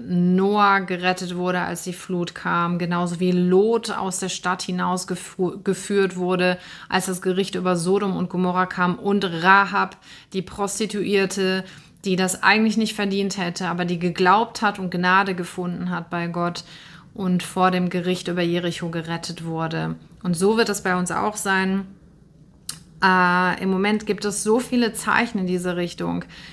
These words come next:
Das kann man eigentlich gar nicht alles so zusammenfassen in einem Video. Ähm, der Name Gottes zum Beispiel erscheint im Moment an der Ostmauer in Israel.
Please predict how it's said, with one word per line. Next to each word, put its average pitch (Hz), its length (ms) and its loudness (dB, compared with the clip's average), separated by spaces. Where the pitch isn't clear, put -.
Das 185 380 2
kann 214 160 0
man 214 160 4
eigentlich 196 380 -2
gar 185 180 2
nicht 196 260 -4
alles 190 280 -2
so 180 220 -2
zusammenfassen 180 920 -2
in 165 160 -2
einem 165 300 -2
Video. 175 500 0
Ähm, 190 300 2
der 196 100 2
Name 208 300 6
Gottes 214 440 -2
zum 185 140 -4
Beispiel 175 760 -2
erscheint 185 560 0
im 185 140 -2
Moment 180 500 0
an 175 140 0
der 175 340 0
Ostmauer 180 600 0
in 180 120 -2
Israel. 180 680 -4